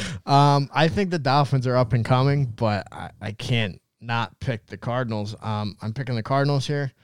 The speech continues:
Kyler Murray, um, I think he almost tutors Tua on how to play this week.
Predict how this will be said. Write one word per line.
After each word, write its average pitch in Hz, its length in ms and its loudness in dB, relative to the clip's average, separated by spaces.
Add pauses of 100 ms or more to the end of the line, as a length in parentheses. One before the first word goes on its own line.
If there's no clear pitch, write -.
(360)
Kyler 139 340 0
Murray, 117 420 -2 (200)
um, 113 400 -6
I 120 140 -8
think 123 500 -10 (100)
he 131 260 -4
almost 120 480 -2 (420)
tutors 139 600 0 (300)
Tua 147 220 -2
on 117 160 -6
how 120 160 -4
to 113 80 -6
play 135 200 -2
this 120 280 -4
week. 127 340 -6